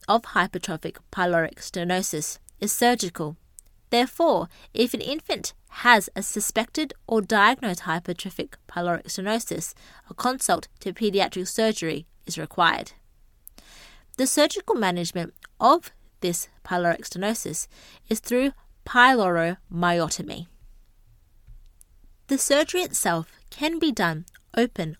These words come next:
or laparoscopically, with the latter being the preferred method in recent times. A pyloromyotomy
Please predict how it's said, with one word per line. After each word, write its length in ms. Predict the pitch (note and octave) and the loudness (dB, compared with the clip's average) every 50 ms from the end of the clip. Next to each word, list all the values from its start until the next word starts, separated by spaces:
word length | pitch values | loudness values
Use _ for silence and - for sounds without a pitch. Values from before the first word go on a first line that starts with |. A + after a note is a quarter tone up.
| _ | _
or 100 | - G3+ | -4 0
laparoscopically, 920 | F#3+ F3 E3 E3+ - E3+ E3+ - - G#3+ G#3+ - G3+ F3+ - - - - E3+ - - - - - - - - - | 0 0 0 -2 -4 -6 -8 -4 -2 -2 -2 -2 -4 -8 -8 -8 -10 -10 -12 -16 -18 -20 -20 -20 -20 -18 -10 -6
with 120 | G3 - | -4 0
the 100 | A3+ G#3+ | 2 4
latter 440 | G#3+ A3+ B3 C4+ - - C#4+ D4 C#4+ - - - | 6 6 4 4 2 -2 -2 -2 -4 -6 -6 -6
being 120 | G#3 F#3+ | -4 -4
the 80 | G#3 - | -4 -4
preferred 560 | - G#3 F#3+ - - - G#3+ A3 A3 A#3 A3+ | -4 -6 -6 -6 -4 0 4 4 4 4 4
method 460 | A3 F#3 F3+ - - D#3 E3+ - - _ _ - | 0 -4 -4 -4 -4 -4 -6 -6 -10 _ _ -8
in 180 | G#3 F#3+ F3 | -6 -4 -4
recent 420 | E3 D#3+ D#3 - - - - - - - - | -4 -4 -4 -6 -8 -10 -12 -18 -20 -16 -8
times. 520 | - F#3+ E3+ D#3 - D#3 D#3+ - - - _ - - - - - - - - - _ _ - | -6 -4 -4 -4 -6 -6 -8 -8 -10 -10 _ -20 -20 -20 -20 -20 -20 -20 -20 -20 _ _ -2
A 60 | A#3 B3 | -2 -2
pyloromyotomy 1300 | - - C#4+ C4+ C#4 C#4+ C#4+ D4 E4 F#4 A4 F4+ C#4+ A3+ G#3 G3+ G#3 - - - G3 E3+ - D#3+ E3+ | 0 2 2 4 4 4 4 4 4 2 2 2 0 2 2 2 0 0 -2 -4 -6 -6 -8 -10 -12